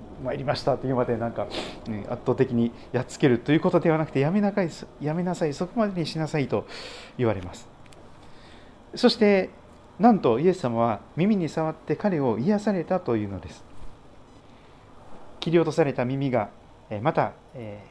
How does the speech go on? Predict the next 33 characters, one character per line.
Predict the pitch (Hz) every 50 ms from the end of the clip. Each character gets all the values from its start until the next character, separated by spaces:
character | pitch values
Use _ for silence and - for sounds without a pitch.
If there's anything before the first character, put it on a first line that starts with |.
| -
ー、 | 165
癒 | 131 120
さ | - 123
れ | 104 98
て | - 107
く | - -
っ | 110
つ | - - -
い | 127 110
て | - 101
い | 95
き | - - 95
ま | 87
し | - -
た。 | - - - - - - - - - - - - - - - - - - - - -
そ | - 143
し | -
て | 123
血 | - - - 139
も | 120 117 - - -
出 | - - 127 -
血 | 127 113 - 110
も | 104
止 | 95 -
ま | 104 110
っ | 107
た | - 110 104
こ | - 107
と | - 110
で | 101
し | 95 -
ょ |
う。 | 98